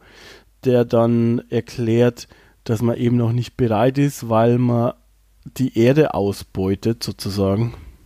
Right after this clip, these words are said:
Eigentlich im Prinzip, wenn man so verknappt. Ähm,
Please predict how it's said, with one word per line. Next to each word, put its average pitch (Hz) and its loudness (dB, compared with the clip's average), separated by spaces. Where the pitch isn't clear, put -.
Eigentlich 120 0
im 120 -2
Prinzip, 123 0
wenn 127 2
man 120 0
so 131 2
verknappt. - -4
Ähm, 117 2